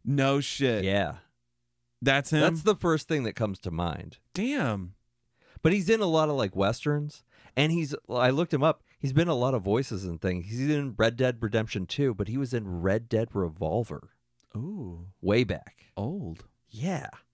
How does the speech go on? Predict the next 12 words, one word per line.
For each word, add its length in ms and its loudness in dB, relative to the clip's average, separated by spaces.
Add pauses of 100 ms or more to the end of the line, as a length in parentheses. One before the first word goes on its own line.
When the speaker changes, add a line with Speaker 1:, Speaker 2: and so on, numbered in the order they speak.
(200)
Speaker 1:
Mm. 420 -8 (760)
Speaker 2:
Donna 240 2
Biscoe 680 0 (100)
as 160 -2
Wendy, 640 0 (100)
commune's 520 -2
nurse. 420 -2 (400)
Caitlin 680 0
Scheel 640 -2
as 200 -2
Sarah 380 2
White, 440 0